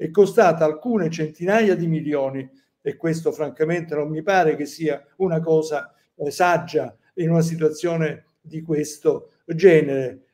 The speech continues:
Ma in, in, per prendere altri ambiti, ma la defasca-, defiscalizzazione delle prestazioni di chirurgia estetica, ma voglio dire, ma, ma, ma io dico, ma qui siamo impazziti, siamo impazziti, ma come?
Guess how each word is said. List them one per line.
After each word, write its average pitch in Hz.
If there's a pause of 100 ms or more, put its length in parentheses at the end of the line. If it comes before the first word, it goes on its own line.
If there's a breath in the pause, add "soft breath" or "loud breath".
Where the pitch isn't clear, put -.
(140)
Ma 208
in, 214
in, 202
per 190
prendere 214
altri 185
ambiti, 147 (180)
ma 180
la 190
defasca-, 214
defiscalizzazione 190
delle 180
prestazioni 180 (160 soft breath)
di 185
chirurgia 190
estetica, 147 (440)
ma 180
voglio 226
dire, 180
ma, 156 (320)
ma, 247
ma 233 (160)
io 294
dico, 170
ma 196
qui 254
siamo 185
impazziti, 165
siamo 240
impazziti, 165
ma 220
come? 165